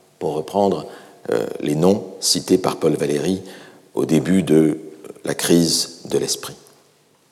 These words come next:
La valeur esthétique des noms prend ainsi le relais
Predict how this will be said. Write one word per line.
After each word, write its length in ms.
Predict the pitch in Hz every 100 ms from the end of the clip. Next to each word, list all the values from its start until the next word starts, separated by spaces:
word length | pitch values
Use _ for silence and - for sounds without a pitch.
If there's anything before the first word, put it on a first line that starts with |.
| - - - -
La 100 | 101
valeur 400 | 139 175 - 156
esthétique 760 | - - 127 - 147 - -
des 160 | - 87
noms 320 | 98 165 185 - - - - -
prend 240 | - 147 165
ainsi 420 | 139 127 - 151
le 300 | 135 107 - -
relais 540 | 80 92 104 131 185